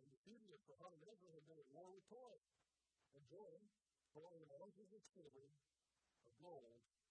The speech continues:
and of bronze. King David also gave him the eastern world, the silver and the gold that he had gained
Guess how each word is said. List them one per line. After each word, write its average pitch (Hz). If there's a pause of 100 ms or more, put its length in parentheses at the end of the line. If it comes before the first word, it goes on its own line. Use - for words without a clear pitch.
(320)
and 240
of 233
bronze. - (160)
King 156
David 156
also 160
gave 165
him 185
the 160
eastern 180
world, 117
the 123 (160)
silver 170
and 127
the 113
gold 151
that 131
he 123
had 117
gained 156